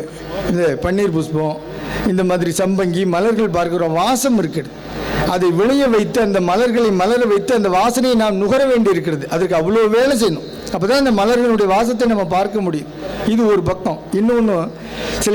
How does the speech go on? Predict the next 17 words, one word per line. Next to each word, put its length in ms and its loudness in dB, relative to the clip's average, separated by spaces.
இடங்கள்ல 320 2
பார்த்தீங்கன்னா, 400 2
இந்த 140 4
பைபாஸ் 460 2
மாதிரியான 420 2
பகுதிகளில் 520 2
சில 140 2
ஜந்துக்கள் 580 2
செத்து 180 0
கிடக்கும், 340 0
எலி, 220 4
நாய் 280 2
போன்றதெல்லாம் 520 2
அடிபட்டு 440 0
செத்து 180 0
கிடக்கும், 400 2
ஒரே 160 4